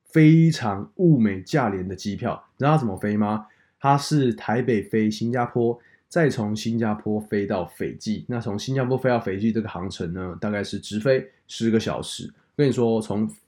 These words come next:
新加坡飞到斐济来回，我那时候买的时候不到一万四千多块，所以算是非常非常便宜。你只需要再补一张台北飞新加坡的来回机票就好了。那因为有廉价航空嘛，所以不管是 AirAsia 或者是捷星，那个时候来回加行李大概只要四千多块。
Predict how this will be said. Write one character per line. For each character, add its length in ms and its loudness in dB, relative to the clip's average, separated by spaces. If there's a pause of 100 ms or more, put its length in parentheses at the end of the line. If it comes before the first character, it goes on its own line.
新 200 -4
加 140 2
坡 240 0
飞 140 0
到 100 0
斐 160 -6
济 140 0
来 240 -2
回， 280 -8 (220)
我 100 -2
那 120 2
时 80 0
候 40 2
买 160 0
的 60 -6
时 100 -6
候 80 -2
不 140 -6
到 220 0
一 20 -2
万 180 0
四 160 -10
千 200 -6
多 120 -6
块， 240 -10 (280)
所 100 0
以 20 4
算 160 4
是 80 4
非 160 4
常 140 2
非 60 0
常 160 2
便 120 -6
宜。 220 -6 (380)
你 100 4
只 100 2
需 140 2
要 140 8
再 120 4
补 220 2
一 60 0
张 240 0
台 160 -2
北 160 2
飞 160 2
新 200 -2
加 160 2
坡 240 0
的 280 -4
来 160 -2
回 120 -2
机 160 -4
票 160 -4
就 140 -8
好 160 -10
了。 140 -12
那 440 -2
因 140 -2
为 80 2
有 80 2
廉 240 -2
价 180 2
航 200 -12
空 240 -10
嘛， 160 -6 (320)
所 160 0
以 80 4
不 120 -2
管 240 0
是 240 -4
AirAsia 600 0
或 180 -6
者 80 -6
是 220 -2
捷 220 -4
星， 240 -6
那 100 0
个 80 0
时 140 -4
候 140 -2
来 180 -4
回 260 -6
加 180 -2
行 280 -6
李 20 -8
大 140 -8
概 80 -6
只 100 -10
要 100 -6
四 220 -10
千 180 -8
多 140 -4
块。 260 -8